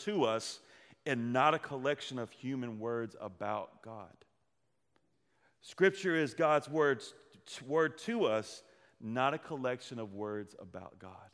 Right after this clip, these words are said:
So when you come before God's word, when you profess to follow Jesus and you come before God's word, it's not just a mere collection of stories,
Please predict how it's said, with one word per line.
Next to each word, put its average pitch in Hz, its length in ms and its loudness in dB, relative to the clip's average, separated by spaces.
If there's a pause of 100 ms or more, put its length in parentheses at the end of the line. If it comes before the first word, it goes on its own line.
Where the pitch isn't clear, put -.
(340)
So - 140 -6
when 131 260 -2
you 208 160 -2
come 196 360 -4
before 165 440 0
God's 135 440 -6
word, 117 520 0 (1000)
when 135 180 0
you 220 140 0
profess 185 600 2
to 170 140 0
follow 160 380 4
Jesus 139 360 -4
and 139 140 -4
you 196 100 -4
come 180 360 -6
before 165 420 -2
God's 127 380 2
word, 123 400 -2 (640)
it's - 180 -4
not 196 240 4
just 220 240 -2
a 196 80 6
mere 170 380 6
collection 160 840 0 (240)
of 123 120 0
stories, 208 1300 4